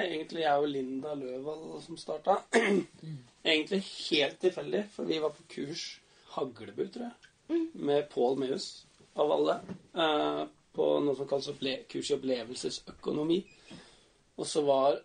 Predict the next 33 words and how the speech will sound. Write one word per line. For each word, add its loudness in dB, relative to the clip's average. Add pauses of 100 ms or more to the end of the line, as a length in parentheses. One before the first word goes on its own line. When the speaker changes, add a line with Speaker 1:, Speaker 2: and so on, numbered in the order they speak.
(540)
Speaker 1:
en, -4 (440)
kall 0
det 0
eksamensoppgaven, 0
å 2
lage 0
et -14
firma, 2 (300)
eh, 2
som -10
var -4
litt -14
annerledes. -10 (640)
Og -4
så -2 (500)
bare -4
ble -12
det -12
sånn, -2
for -6
å -4
si -4
det -4
sånn. 2
<laughs> -2 (420)
Eh, 8 (140)
det 6
er 6
kortversjonen. 2
Langversjonen 2
er 4
at, -4
eh, 0